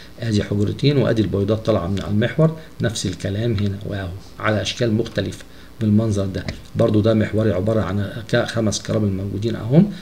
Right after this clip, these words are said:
ادي واحد اتنين تلاته وطالعين من على المحور، هنا موجودين تلاته باشكال مختلفه بقى اهو. ادي تلات حجرات بالمنظر ده، هنا بص حجم البويضات اصغر، هنا حجم البويضات اكبر على اختلاف. طيب هنا حجرتين اتنين بس، وطبعًا واضح ان البلاسينتا منتفخه بالشكل ده قوي، وادي البيضات حواليها بالمنظر ده.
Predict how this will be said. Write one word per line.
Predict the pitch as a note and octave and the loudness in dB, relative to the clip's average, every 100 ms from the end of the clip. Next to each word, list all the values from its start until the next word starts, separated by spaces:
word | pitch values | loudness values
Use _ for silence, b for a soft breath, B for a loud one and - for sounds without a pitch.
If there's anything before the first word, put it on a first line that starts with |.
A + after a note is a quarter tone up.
| B | B
ادي | G#2 G2+ | 0 2
واحد | A2 - - | 2 0 -6
اتنين | - A#2 | -4 -2
تلاته | G#2+ D#3+ D3+ | 0 0 0
وطالعين | C3+ G2+ A2+ | 0 0 0
من | G2+ | 0
على | F#2+ | 0
المحور، | B2+ C#3 D#3+ D#3+ B B G#2+ | -2 2 2 2 B B 0
هنا | A2+ A2+ | 2 2
موجودين | G2 G2 G#2 G2+ G#2 G2+ - - | 2 2 2 4 4 2 -6 -2
تلاته | A2 G#2 - | 0 0 0
باشكال | - E3+ - F3 | 0 2 6 6
مختلفه | A#2 - A#2+ G2+ | 4 4 4 4
بقى | F#2 - | 0 -4
اهو. | G2+ G2+ B B B | -6 -8 B B B
ادي | A2+ A2 | -2 0
تلات | G2+ A2 G#2 - G#2 - | 2 2 2 0 -4 -2
حجرات | G#2+ G#2 A#2 A#2 | 0 4 6 6
بالمنظر | G2+ G2 A2 G2 G2+ | 2 2 2 0 0
ده، | G#2+ A2+ | 2 2
هنا | A2 G#2+ | 2 2
بص | G#2+ - | 0 -2
حجم | - A2 | -2 0
البويضات | G2+ G2 G2+ A2 G#2+ | 2 0 0 -2 -2
اصغر، | A#2 G#2 A#2+ B B - | 0 2 0 B B -2
هنا | A2 | 0
حجم | G2+ A2+ G2+ | 2 2 2
البويضات | G2 F2+ F#2 G2 A#2 | 2 0 -2 -2 0
اكبر | C#3 C#3 C#3+ D3 B B | 0 4 4 4 B B
على | G#2 A2+ | -2 2
اختلاف. | G#2 - F#2 F2+ - B B B B B | 2 0 -4 -4 -10 B B B B B
طيب | A#2 G#2+ G#2+ G#2+ | -2 0 2 2
هنا | A#2 B2+ A2 | 4 4 4
حجرتين | C3+ A#2 G#2 B2 | 4 4 6 4
اتنين | G#2+ A#2 A2+ | 4 2 2
بس، | G2+ G#2+ - | 2 0 -2
وطبعًا | F2+ A2+ G#2+ | 0 2 2
واضح | A2+ A#2 | 0 0
ان | A2+ | -2
البلاسينتا | G#2 G#2 - A#2+ G#2 | 0 0 0 0 2
منتفخه | G#2 G#2 A#2+ - A2 | 2 4 2 0 -2
بالشكل | G#2 - A#2+ A#2+ | -2 0 -2 0
ده | A2+ A2 | 0 2
قوي، | C#3 D#3 | 6 6
وادي | A2+ A2+ | 6 4
البيضات | G2+ G2+ G2+ A2+ | 2 2 2 0
حواليها | - G#2 G#2 B2 A2+ | 0 0 2 2 2
بالمنظر | A2 G#2 A2 G2+ G2 | 2 4 4 2 0
ده. | F2+ | -4